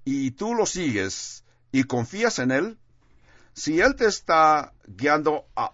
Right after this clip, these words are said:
algo es porque te quiere sacar de donde estás para llevarte a algo mejor.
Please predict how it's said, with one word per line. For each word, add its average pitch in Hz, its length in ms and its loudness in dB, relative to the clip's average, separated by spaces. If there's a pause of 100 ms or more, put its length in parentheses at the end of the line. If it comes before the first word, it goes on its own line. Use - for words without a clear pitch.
algo 156 300 2
es - 80 -2
porque 123 260 -6
te 113 160 -8
quiere 120 220 -2
sacar 117 720 -2
de 101 120 -6
donde 98 240 -4
estás 131 400 0
para 101 260 0
llevarte 113 360 0
a 110 60 4
algo 120 360 0 (120)
mejor. 95 1300 -2